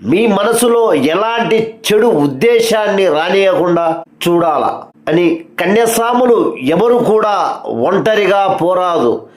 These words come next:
గురుస్వాములతోనే వెళ్ళాల.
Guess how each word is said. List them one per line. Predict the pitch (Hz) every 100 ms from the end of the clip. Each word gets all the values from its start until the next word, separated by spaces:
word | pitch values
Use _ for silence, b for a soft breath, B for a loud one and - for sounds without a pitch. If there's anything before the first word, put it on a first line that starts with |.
| B B B - 98 120
గురుస్వాములతోనే | 185 226 - - 208 214 202 208 202 202 202 202 175 - - _ _ _ _ _ _ _ _ _ _ _ _ _
వెళ్ళాల. | 131 160 170 165 147 -